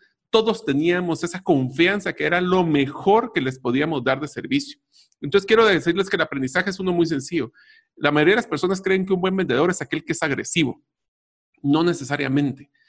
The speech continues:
Es el que sabe y confía en su producto y confía que ese producto realmente le es la diferencia para solucionar el problema del cliente. Entonces, si ustedes, la primera pregunta que les voy a hacer es,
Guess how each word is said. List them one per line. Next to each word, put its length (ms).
Es 160
el 100
que 160
sabe 480
y 160
confía 720
en 80
su 160
producto 540
y 100
confía 760
que 60
ese 140
producto 580
realmente 800
le 180
es 120
la 100
diferencia 560
para 140
solucionar 580
el 100
problema 300
del 140
cliente. 420
Entonces, 420
si 160
ustedes, 560
la 240
primera 260
pregunta 380
que 80
les 140
voy 160
a 40
hacer 240
es, 220